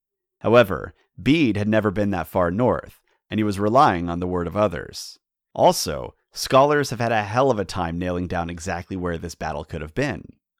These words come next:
For all we know, there might not have even been a pass, and it might have been a bit of poetic license by whoever was telling him the story.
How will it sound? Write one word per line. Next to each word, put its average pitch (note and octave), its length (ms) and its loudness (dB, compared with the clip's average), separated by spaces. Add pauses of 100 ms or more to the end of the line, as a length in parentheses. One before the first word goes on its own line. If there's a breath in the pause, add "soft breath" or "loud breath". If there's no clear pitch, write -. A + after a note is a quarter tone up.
(360)
For D3+ 240 4
all D#3+ 140 8
we D#3 180 -2
know, F#3 260 2
there C3+ 160 -2
might D3+ 260 0
not D3+ 160 0
have C3 120 0
even B2 260 0
been A#2 240 0
a A2+ 80 0
pass, B1+ 540 -10
and G#2+ 100 0
it G#2+ 40 0
might A#2+ 200 2
have A#2+ 100 2
been A2+ 140 2
a G#2+ 60 0
bit G#2 160 -2
of G2 160 -2
poetic G#2 420 0
license G2 560 -2
by F#2 180 -2
whoever G2+ 400 0
was E2+ 180 -4
telling E2+ 280 -6
him C#2+ 140 -8
the A#1+ 120 -12
story. G#2+ 540 -4